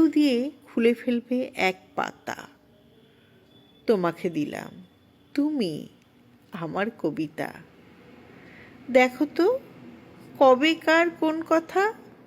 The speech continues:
কোনো মানে হয় এইভাবে মনে করানোর? করুণায় হেসে উঠবে সে, ভুরু কুঁচকে ফেলবে ভুল করে।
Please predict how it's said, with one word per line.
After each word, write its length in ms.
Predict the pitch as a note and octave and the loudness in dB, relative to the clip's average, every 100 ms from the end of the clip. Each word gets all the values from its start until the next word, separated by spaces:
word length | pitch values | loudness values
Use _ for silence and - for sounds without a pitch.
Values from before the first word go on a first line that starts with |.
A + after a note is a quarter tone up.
| - - - - - | -20 -20 -20 -20 -20
কোনো 200 | - F#4+ G#4 | -10 -4 -2
মানে 520 | G#3+ D#3 D#3 F3 B3 | -2 -2 -2 -2 -4
হয় 340 | C4+ - C#4+ | -6 -2 0
এইভাবে 480 | E3+ F3+ E3+ F#3+ G3 | 0 0 -2 -4 -2
মনে 300 | F#3 F#3 F3+ | -4 -4 -4
করানোর? 600 | F#3 G3 F#3+ F#3+ G3 C4+ - - _ _ _ _ _ _ _ _ _ _ _ _ _ _ - | 0 2 2 2 -2 -6 -8 -16 _ _ _ _ _ _ _ _ _ _ _ _ _ _ 4
করুণায় 520 | G3 F3+ F3 E3+ F3 E3+ | 4 4 2 0 0 -4
হেসে 280 | E3+ - F3+ | -8 -2 -2
উঠবে 380 | D#3+ D#3 D3+ E3 | -2 -4 -4 -4
সে, 420 | D#3+ - D#3+ F3 G3+ _ _ _ _ _ - - _ - | -4 -6 -6 -6 -12 _ _ _ _ _ -20 -20 _ -20
ভুরু 380 | - D#4+ F#4 | -4 4 4
কুঁচকে 460 | G#4 B3 - - F3+ | 4 0 -4 -4 -6
ফেলবে 440 | D#3 E3 D3+ D#3 F3+ | -4 -4 -4 -4 -6
ভুল 340 | F3+ - D3 - - | -6 -8 -8 -8 -12
করে। 280 | - - | -14 -12